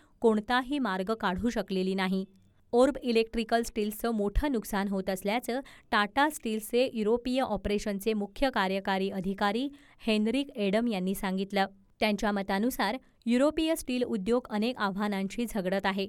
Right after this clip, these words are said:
आणि आगामी काळात ऑर्बसाठी हा उद्योग फायदा घेऊन येण्याची आशाही दिसत नाही. एडम म्हणाले,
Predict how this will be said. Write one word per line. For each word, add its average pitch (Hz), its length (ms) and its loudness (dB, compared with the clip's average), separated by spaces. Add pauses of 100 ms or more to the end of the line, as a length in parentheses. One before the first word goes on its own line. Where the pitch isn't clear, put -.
(420)
आणि 214 180 0
आगामी 220 520 0
काळात 202 340 0 (140)
ऑर्बसाठी 220 720 -2
हा 220 180 -2
उद्योग 190 400 0 (100)
फायदा 202 360 0
घेऊन 208 280 0
येण्याची 190 440 -2
आशाही 220 560 -2
दिसत 196 380 -4
नाही. 196 260 -2 (600)
एडम 214 280 4
म्हणाले, 208 420 0